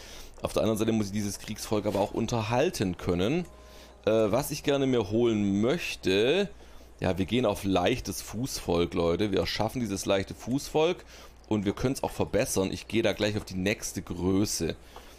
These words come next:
dass wir da gleich zweihundert Mann leichtes Fußvolk haben. Die sind auf jeden Fall in Wäldern schon mal stärker, wie wir sehen, und in der Taiga und im Dschungel. Gut, gut, diese zwei Sachen interessieren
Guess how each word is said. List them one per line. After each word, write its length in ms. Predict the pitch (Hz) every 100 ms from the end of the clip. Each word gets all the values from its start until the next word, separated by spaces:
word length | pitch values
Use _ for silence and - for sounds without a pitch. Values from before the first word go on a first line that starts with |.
| -
dass 140 | - -
wir 80 | 98
da 80 |
gleich 300 | 92 101 101
zweihundert 680 | - - 87 104 127 139 120
Mann 220 | 107 117
leichtes 440 | 110 98 107 - -
Fußvolk 520 | - 113 - 85 -
haben. 280 | 82 78 87
Die 100 | 98
sind 140 | -
auf 80 | 127
jeden 120 | 143
Fall 120 | 131
in 180 | 95 98
Wäldern 360 | 104 139 180 180
schon 180 | - 165
mal 100 | 165
stärker, 480 | - 165 165 170 156
wie 100 | 160
wir 100 | 170
sehen, 220 | 175 175
und 120 | 123
in 60 | 113
der 120 | 101
Taiga 400 | 120 120 139 143
und 120 | 120
im 120 | 107
Dschungel. 280 | 110 156 143
Gut, 220 | 113 98
gut, 160 | 123 117
diese 160 | 110
zwei 220 | 104 107 101
Sachen 200 | 104 107
interessieren 440 | 101 95 - 101